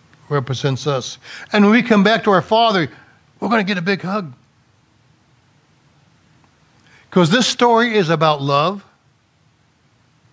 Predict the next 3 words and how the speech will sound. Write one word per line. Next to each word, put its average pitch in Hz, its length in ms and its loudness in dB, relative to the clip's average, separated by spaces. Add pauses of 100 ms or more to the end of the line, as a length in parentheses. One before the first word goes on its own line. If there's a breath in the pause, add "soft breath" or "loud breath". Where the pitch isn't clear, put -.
(240)
grace, 139 560 -6 (1300)
mercy, 185 500 -2 (1040)
hope, 160 380 0